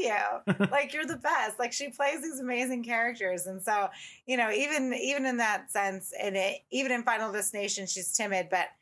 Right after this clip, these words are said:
Speaker 1: she has, she has a presence. And I think that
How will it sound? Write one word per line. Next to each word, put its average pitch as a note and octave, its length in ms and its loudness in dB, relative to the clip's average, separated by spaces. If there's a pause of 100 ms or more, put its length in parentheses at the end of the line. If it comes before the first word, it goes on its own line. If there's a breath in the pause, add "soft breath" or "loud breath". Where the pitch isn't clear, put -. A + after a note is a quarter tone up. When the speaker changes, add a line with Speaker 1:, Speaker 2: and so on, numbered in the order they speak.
(320 soft breath)
Speaker 1:
she A3 320 0
has, G3+ 800 0
she A3+ 280 -4
has G#3 300 0
a A#3 60 -2
presence. E3+ 840 -4 (240)
And F3+ 120 -2
I D#3+ 160 -2
think E3 320 -10
that D#3+ 340 -2